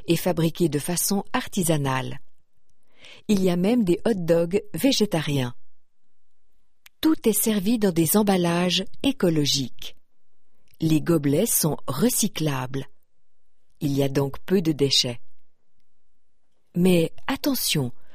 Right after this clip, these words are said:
le camion rouge ne passe que trois jours par semaine. Aujourd'hui, il se trouve devant la poste. Après-demain, mercredi,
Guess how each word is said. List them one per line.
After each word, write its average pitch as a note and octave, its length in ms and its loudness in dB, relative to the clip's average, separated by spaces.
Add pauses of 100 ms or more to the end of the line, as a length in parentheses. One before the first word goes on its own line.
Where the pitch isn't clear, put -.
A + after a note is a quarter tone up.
(380)
le D#3+ 160 2
camion C#4+ 440 0
rouge D3 400 0 (280)
ne F#3 140 2
passe A#3 320 -2
que F#3 100 0
trois - 380 -2
jours F3+ 280 2
par D3 200 -2
semaine. B2+ 540 0 (1200)
Aujourd'hui, C#3+ 680 0 (640)
il A3 120 4
se - 160 2
trouve A#3+ 560 0 (380)
devant A#3 400 2
la F3 140 0
poste. - 640 -4 (1200)
Après-demain, F#3 760 2 (160)
mercredi, F#3+ 800 0